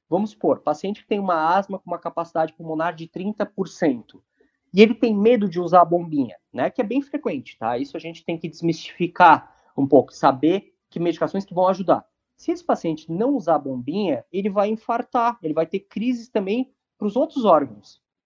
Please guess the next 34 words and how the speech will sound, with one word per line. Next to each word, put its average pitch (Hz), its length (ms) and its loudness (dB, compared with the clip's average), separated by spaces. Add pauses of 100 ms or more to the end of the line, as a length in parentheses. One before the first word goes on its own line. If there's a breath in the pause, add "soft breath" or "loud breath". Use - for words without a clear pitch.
(120)
sabe? 156 360 -2
Então, 180 420 -4 (540)
tem 240 180 -2
que 269 140 -12
demonstrar 202 720 -2
qual 247 160 2
a 262 100 0
gravidade 202 600 -2
da 202 120 -4
doença 147 640 -8 (300)
e 175 80 -12
qual 208 340 -2
o 220 60 -10
tipo, - 480 -4
e 143 60 2
hoje 196 280 0
existe 156 560 -8 (240)
um, 139 480 2
um 131 60 -2
consenso 139 640 0
mundial, 185 880 6
né, 123 160 -2
um 127 180 -2
estudo 151 460 0
de 135 100 -12
consenso 120 560 -8
mundial 175 460 6
publicado 165 920 2 (280)
e 220 80 -12
que - 140 -20
se 226 160 -10
segue 220 340 -4
essas 151 280 -4
normativas 180 1120 -4